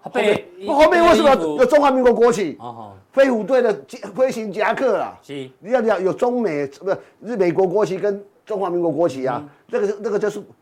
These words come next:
Speaker 2: 飞虎队的夹克。讲到这个，
Speaker 1: 是。
Speaker 2: 我突然想到。
Speaker 1: 对，对，对，对。
Speaker 2: 看电影我都可以看到这个逻辑，我跟你讲。<laughs> 哦，所以你要理解，这他们就是，所以
Speaker 1: 对。
Speaker 2: 你想看。
Speaker 1: 也可以去买这一期的《先看周刊》来看一下，乙哥
Speaker 2: 不是这一期，
Speaker 1: 文-，文笔非常好。
Speaker 2: 如果，如果每一期都可以看的话，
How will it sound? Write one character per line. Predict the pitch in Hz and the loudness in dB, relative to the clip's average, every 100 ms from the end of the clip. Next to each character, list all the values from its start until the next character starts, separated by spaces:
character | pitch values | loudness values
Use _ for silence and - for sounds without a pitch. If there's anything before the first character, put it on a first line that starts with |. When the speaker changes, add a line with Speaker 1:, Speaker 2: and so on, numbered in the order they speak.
| _ _ | _ _
Speaker 2:
飞 | 180 - 220 202 | -14 -4 -2 -2
虎 | 143 | -4
队 | 135 220 | -6 -6
的 | 147 | -6
夹 | 135 135 156 | -6 -6 -4
克。 | - 165 107 | -4 -6 -8
讲 | 147 | -10
到 | 180 | -8
这 | 202 | -8
个， | 190 | -8
Speaker 1:
是。 | 151 | -8
Speaker 2:
我 | |
突 | 165 190 | -6 -4
然 | 190 | -6
想 | - 113 | -6 -10
到。 | 139 | -8
Speaker 1:
对， | 151 | -8
对， | 143 139 | -8 -12
对， | 127 120 | -14 -16
对。 | 113 92 - | -18 -18 -12
Speaker 2:
看 | - 247 233 | -6 -4 -4
电 | 254 214 | -4 -4
影 | |
我 | 170 | -4
都 | |
可 | 208 | -6
以 | |
看 | 196 - | -6 -4
到 | 220 | -4
这 | 202 | -4
个 | 202 | -4
逻 | 165 156 180 | -6 -6 -8
辑， | - 127 135 | -10 -12 -12
我 | |
跟 | 131 | -12
你 | 135 | -12
讲。 | 123 - 175 | -8 -4 -2
<laughs> | 196 175 180 | -2 0 0
哦， | 208 160 - - - | 2 0 -2 -14 -6
所 | 240 | -4
以 | 202 | -2
你 | 165 | -2
要 | 190 | -4
理 | 160 | -6
解， | 139 | -8
这 | - 175 139 | -12 -18 -18
他 | 175 202 | -14 -12
们 | 208 180 | -12 -14
就 | 214 | -14
是， | 208 - 175 | -16 -14 -14
所 | - 190 | -10 -10
以 | |
Speaker 1:
对。 | 98 - _ | -10 -20 _
Speaker 2:
你 | 156 | -4
想 | 185 | -2
看。 | 196 170 | 0 -2
Speaker 1:
也 | 175 | -2
可 | 202 | -2
以 | |
去 | 208 226 | -2 -4
买 | 170 147 143 - _ | -6 -6 -10 -18 _
这 | 185 | -6
一 | 196 | -6
期 | 156 135 | -8 -12
的 | 123 | -12
《先 | 151 143 | -12 -12
看 | 135 | -12
周 | 123 | -12
刊》 | 120 117 | -12 -14
来 | 107 | -16
看 | 127 117 | -18 -16
一 | |
下， | 110 | -16
乙 | 104 113 | -16 -16
哥 | 113 143 147 | -10 -10 -8
Speaker 2:
不 | 175 | -6
是 | 196 208 | -6 -4
这 | 208 | -2
一 | 202 | -2
期， | 156 | -2
Speaker 1:
文-， | 151 | -4
文 | 165 | -4
笔 | 165 | -4
非 | 147 151 | -2 -2
常 | 139 226 | -4 -6
好。 | |
Speaker 2:
如 | |
果， | 190 | -6
如 | 214 | -4
果 | 180 | -4
每 | 135 | -4
一 | 151 | -10
期 | - 131 | -10 -12
都 | |
可 | 151 127 | -12 -12
以 | |
看 | 110 135 | -12 -14
的 | 101 | -14
话， | 110 87 | -16 -18